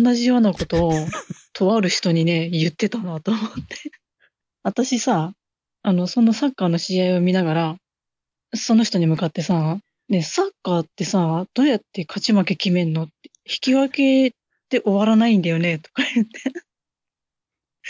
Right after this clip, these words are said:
Speaker 1: しれっと普通に聞いてたからさ、やっぱ私、ナオさんと同類なんだと思って。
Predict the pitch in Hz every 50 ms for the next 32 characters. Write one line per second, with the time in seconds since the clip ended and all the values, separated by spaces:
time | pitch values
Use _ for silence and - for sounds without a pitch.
0 | - - - - - - - 285 226 233 254 254 - - 185 - - - - 208
1 | 202 196 202 - - - 214 202 - 214 - 180 160 151 - 165 160 165 156 180
2 | 170 160 160 160 180 208 - _ _ _ _ _ _ _ _ _ _ _ _ -
3 | 202 190 - - 175 170 175 - 185 - 190 160 165 175 185 180 - 170 156 151
4 | 165 156 - 165 165 170 165 175 165 165 175 165 147 151 151 - 196 214 226 -
5 | 233